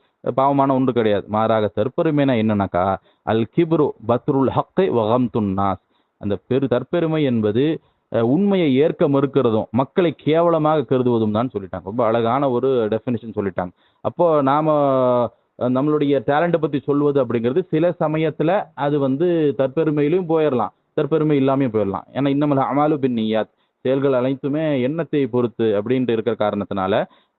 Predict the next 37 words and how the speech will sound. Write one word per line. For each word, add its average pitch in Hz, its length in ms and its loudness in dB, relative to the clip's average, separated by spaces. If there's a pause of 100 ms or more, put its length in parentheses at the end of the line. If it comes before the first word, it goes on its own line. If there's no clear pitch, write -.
அஹ், 135 180 2
நாம 135 180 2
அந்த 139 140 0
காரண 151 420 0
காரியங்கள் 127 540 0
சூழ்நிலையை 151 520 2
வைத்து 156 300 0
தான் 170 100 0
நம்ம 151 140 0
சொல்ல 123 160 -2
முடியும். 113 220 0
ஒரே 147 160 2
பதில் 143 260 2
இதுக்கு 131 200 0
சொல்ல 123 180 0
முடியாது. 107 300 0
ஆமாங்க, 120 300 0
இது 117 220 0
தற்ப-, 120 440 0 (240)
டேலண்ட்டை 139 300 2
பத்தி 123 280 -2
சொல்வதுங்கிறது, 127 800 2 (360)
அஹ், 131 160 2
தற்பெருமை 143 480 2
என்றோ, 113 360 0
அஹ், 113 80 -4
தற்பெருமை 151 600 0
இல்லை 170 220 2
என்றோ 147 220 0
சொல்ல 127 180 -2
முடியாது. 104 240 -2
ஒவ்வொரு 135 520 0
ச-, 104 200 -10
சர்க்கம்ஸ்டன்ஸ், 131 540 -2
ஒவ்வொரு 139 340 0
சூழ்நிலைக்கு 156 640 0
ஏற்பதான் 139 380 0